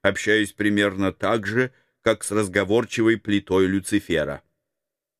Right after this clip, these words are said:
Но это мурло грузинское быстро сунуло мне вино обратно,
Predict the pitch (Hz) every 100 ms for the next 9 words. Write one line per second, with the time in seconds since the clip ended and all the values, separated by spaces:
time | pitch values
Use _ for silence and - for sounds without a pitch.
0 | _ _ _ _ 90 95 101 101 95 101
1 | 98 101 101 101 101 95 95 95 92 98
2 | 90 - 90 90 85 104 95 - 98 -
3 | 110 107 101 101 95 98 90 92 92 85
4 | 80 80 82 87 - 98 110